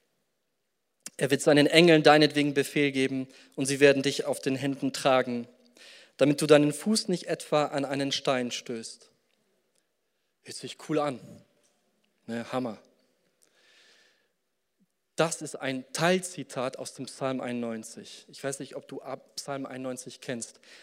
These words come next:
aber Psalm einundneunzig fängt ungefähr so an. Wer unter dem Schirm des Höchsten sitzt, der bleibt unter dem Schatten des Allmächtigen. Ich sage zu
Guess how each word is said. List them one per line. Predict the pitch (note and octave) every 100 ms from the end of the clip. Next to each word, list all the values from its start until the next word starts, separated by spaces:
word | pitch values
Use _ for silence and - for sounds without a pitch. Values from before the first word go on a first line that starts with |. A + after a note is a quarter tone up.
| _
aber | B2 B2+
Psalm | - D#3+ E3+ F#3
einundneunzig | D#3 D3 C#3+ C#3 - C3 - - - - _ _
fängt | - C3+ B2 -
ungefähr | D#3 C#3+ C#3 - C3+ C3 B2+ - _ _ _ _ _ _ _ _ _ - - _
so | - B2 B2
an. | A#2 G#2+ G#2 G#2+ _ _ _ _ _ - _ _
Wer | - C3+
unter | C3+ D3+
dem | C#3+ C3
Schirm | - - E3+ C3+ C3 - - _ _
des | A#2 - -
Höchsten | D3 C3+ B2+ - - C3
sitzt, | - A#2 - - - - _ - - _ -
der |
bleibt | B2 B2+ C3+ C#3
unter | C3+ C3
dem | A#2+ A2+
Schatten | - C#3+ - C3+
des | B2 -
Allmächtigen. | B2+ A#2 A2 - B2+ C3 B2 _ _ - - - -
Ich | D#3+ -
sage | D#3+ F3 E3+
zu | - -